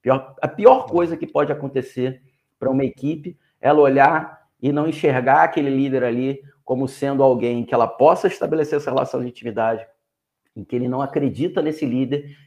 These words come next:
Speaker 1: e que esse líder não tem consistência. É disso que a gente tá falando aqui.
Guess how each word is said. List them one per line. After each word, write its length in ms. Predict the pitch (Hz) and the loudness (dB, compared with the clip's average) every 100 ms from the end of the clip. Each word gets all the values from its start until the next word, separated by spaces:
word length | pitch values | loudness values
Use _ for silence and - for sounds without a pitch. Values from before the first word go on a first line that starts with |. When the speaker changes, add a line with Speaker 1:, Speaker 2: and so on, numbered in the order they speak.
| _ | _
Speaker 1:
e 80 | 127 | -6
que 120 | 143 | -4
esse 160 | 139 | -4
líder 260 | 127 123 120 | -6 -4 -4
não 160 | 120 123 | -4 -4
tem 160 | 117 | -6
consistência. 720 | 113 110 - _ 92 78 _ _ _ _ _ | -8 -12 -14 _ -16 -16 _ _ _ _ _
É 80 | |
disso 240 | 101 127 127 | -8 -8 -6
que 60 | |
a 40 | - | -4
gente 200 | 123 - | -4 -4
tá 100 | 123 | -6
falando 360 | - 110 104 | -2 -2 -2
aqui. 320 | 107 - 80 | -6 -10 -20